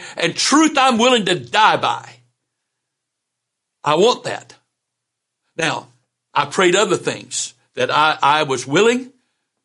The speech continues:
to always, and I've lived by this since that day, not believe anything I could not see in the Bible for myself. And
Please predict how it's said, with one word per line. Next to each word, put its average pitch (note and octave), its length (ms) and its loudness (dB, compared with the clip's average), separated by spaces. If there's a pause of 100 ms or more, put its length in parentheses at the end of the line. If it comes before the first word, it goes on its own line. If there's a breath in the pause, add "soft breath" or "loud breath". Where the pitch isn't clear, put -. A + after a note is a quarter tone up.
(340)
to - 280 -2
always, G#3+ 920 2
and C#3 140 0
I've C#3+ 160 0
lived G#3 260 2
by G#3+ 160 2
this G#3+ 220 0
since A#3 200 0
that A#3 200 0
day, C#3+ 320 -2 (560)
not F#3+ 260 -2
believe F3 360 0
anything A3 520 0
I D3+ 120 0
could F#3 240 0
not F3+ 200 0
see G#3 220 -2
in D3 80 0
the C#3 80 -2
Bible D#3+ 300 2
for F3 120 -6
myself. E3 580 -2 (440 loud breath)
And G#3+ 420 0